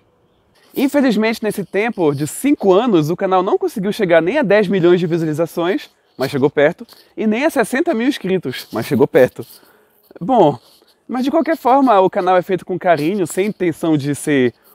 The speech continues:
um projeto pra minha vida. Como vocês viram, eu tô indo pro meu trabalho, eu tenho meu emprego normal. O objetivo é só um hobby mesmo, e eu espero que ele divirta, porque ele é focado mais em quem é muito fã de Dragon Ball.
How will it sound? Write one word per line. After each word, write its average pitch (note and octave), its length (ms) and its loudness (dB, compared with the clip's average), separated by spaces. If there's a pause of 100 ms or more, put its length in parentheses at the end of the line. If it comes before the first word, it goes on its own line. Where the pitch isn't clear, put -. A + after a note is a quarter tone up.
(140)
um C#3 140 -4
projeto C#3+ 480 2
pra D3 100 -4
minha D3+ 160 0
vida. D3 300 0
Como D3 160 -4
vocês C#3 260 -4
viram, C3 180 2
eu C3+ 40 0
tô - 80 -6
indo B2+ 120 -4
pro - 120 -8
meu B2 100 2
trabalho, C#3+ 520 4
eu A#2 80 0
tenho B2 200 -4
meu A#2+ 140 -2
emprego A#2+ 300 -4
normal. C#3+ 480 -2 (280)
O G3 60 -10
objetivo C4+ 420 0
é B3 40 0
só D4+ 180 -2
um D4+ 60 0
hobby G3 360 2
mesmo, G3 440 0
e - 20 -2
eu G3 80 4
espero G#3 320 -4
que A#3+ 80 -8
ele A3 80 -4
divirta, F3+ 500 -4 (320)
porque F#3+ 200 -6
ele A#3 80 2
é A#3 40 4
focado A3+ 360 -2
mais A3 240 -2
em A3+ 80 -4
quem A3+ 200 -8
é A#3 60 -6
muito G#3+ 420 0
fã D#3 220 -4
de C3+ 80 0
Dragon C3 240 2
Ball. A#2 260 2